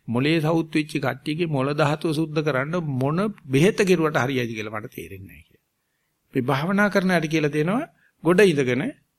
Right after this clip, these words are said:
මෙන්න මෙහෙමයි වතුරේ පීනන්නේ කියලා. අන්න ඔහොම අවුරුදු දැන් හැටක් ගත වෙලා තියෙනවා.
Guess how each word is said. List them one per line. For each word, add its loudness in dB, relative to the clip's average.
මෙන්න -6
මෙහෙමයි -6
වතුරේ -6
පීනන්නේ -8
කියලා. -18
අන්න -4
ඔහොම -4
අවුරුදු -6
දැන් -6
හැටක් -4
ගත -6
වෙලා -6
තියෙනවා. -18